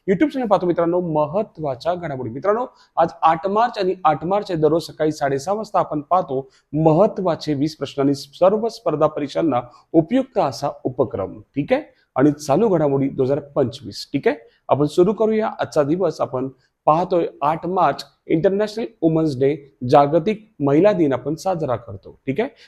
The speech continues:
आणि सर्व आमच्या ज्या व्हिडिओज बघतात सर्व भगिनींना माझ्याकडून, अ, पूर्ण, अ, माझ्याकडून,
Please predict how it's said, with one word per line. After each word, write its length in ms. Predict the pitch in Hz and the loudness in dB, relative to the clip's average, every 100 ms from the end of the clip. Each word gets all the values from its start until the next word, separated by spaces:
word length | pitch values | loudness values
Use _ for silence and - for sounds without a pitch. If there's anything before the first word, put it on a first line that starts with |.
| - | 0
आणि 160 | 135 | 2
सर्व 280 | 156 165 160 | 4 4 4
आमच्या 480 | 180 160 156 170 170 - - | 4 0 -2 -2 -2 -4 -8
ज्या 260 | 123 151 160 | 0 4 4
व्हिडिओज 520 | 156 - 147 143 170 | 2 2 4 6 4
बघतात 360 | 147 143 - 165 | 2 -2 0 -2
सर्व 240 | 160 156 | 0 -2
भगिनींना 540 | 156 135 143 165 151 135 - _ _ | 0 0 0 0 2 0 -2 _ _
माझ्याकडून, 540 | 139 139 196 202 160 143 - _ _ _ - | 2 4 4 2 0 0 -6 _ _ _ 0
अ, 220 | 156 143 | 2 4
पूर्ण, 360 | 143 170 185 190 - | 4 6 8 6 6
अ, 120 | 156 | 4
माझ्याकडून, 640 | 151 147 165 175 160 160 | 6 4 2 2 0 0